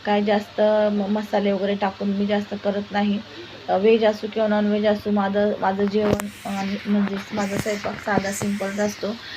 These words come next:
ताईंना, मैत्रिणींना माहीतच आहे, जास्त गरम मसाले किंवा जास्त मसाले किंवा जास्त अख्खा गरम मसाला किंवा हे ते जास्त मी काहीच टाकत नाही. जे आहे ते सिंपल पद्धतीनेच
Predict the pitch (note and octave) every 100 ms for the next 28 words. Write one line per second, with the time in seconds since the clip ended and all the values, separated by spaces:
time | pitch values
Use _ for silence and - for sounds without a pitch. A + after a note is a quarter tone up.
0 | - - F3+ F#3 F#3 F#3+ G3 G3 G3 G3+
1 | G3+ G3+ G3+ G3+ G#3+ G#3+ G#3 G3 G3+ G#3
2 | G#3 G#3 G#3+ G#3+ G#3+ G#3 G3+ F#3+ F#3+ G#3
3 | G3+ G#3 G#3 G#3+ A3 A3 G#3+ G3+ G3+ G#3
4 | - - - - G#3 A3 A3 G#3+ G#3+ -
5 | A#3+ A#3 A3 G#3+ G#3 G#3 G3 G3+ - G#3+
6 | A3 G#3 G#3 G#3+ G#3 G#3+ G#3+ G#3+ G#3 G#3
7 | G#3 G3 G#3 G#3 G#3 G3+ G3+ G#3+ - -
8 | - F3 G#3 G#3+ G#3 A3 - G#3+ G#3 A3
9 | G#3+ G#3+ G#3+ G#3 A3+